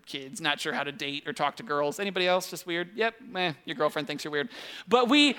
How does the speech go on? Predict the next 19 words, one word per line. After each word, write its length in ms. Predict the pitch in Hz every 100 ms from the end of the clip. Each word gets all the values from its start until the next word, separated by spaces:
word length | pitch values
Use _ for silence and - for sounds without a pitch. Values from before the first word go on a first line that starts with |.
| - - 233 - -
the 160 | 214 285
girl 240 | 233 381
he 140 | 349 359
was 120 | 302
talking 300 | 254 220 214
to 140 | 202 190
said, 420 | - 180 165 160 - _ _ _ _ _
"If 120 | 185 -
Sarah 400 | - 254 320 349
wants 280 | 302 262
to 80 | -
kiss 360 | - 214 196 -
you, 280 | 151 147 - _ _ _ -
she's 220 | - 156
gonna 180 | 220 208
give 260 | 170 240
you 120 | 254 233
the 180 | 196
eyes." 720 | 139 143 - - - - -